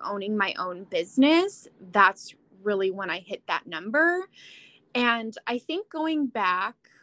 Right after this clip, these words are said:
when I first started as an esthetician, I worked seven days a week, whatever hours people wanted to come in. I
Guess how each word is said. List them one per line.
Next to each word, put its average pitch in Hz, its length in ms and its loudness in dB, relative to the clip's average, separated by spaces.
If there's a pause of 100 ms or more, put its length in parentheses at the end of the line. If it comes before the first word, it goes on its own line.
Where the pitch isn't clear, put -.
when 233 200 -8
I 226 120 -6
first 233 380 -8
started 196 440 -2
as 196 180 0
an 208 80 -8
esthetician, 196 760 -6 (120)
I 202 180 2
worked 185 320 -4
seven 262 380 0
days 269 240 0
a 254 40 0
week, 214 340 -2 (240)
whatever 233 340 2
hours 220 400 2
people 226 260 -10
wanted 208 260 -8
to 208 80 -8
come 202 280 -8
in. 185 180 -6
I 185 120 -6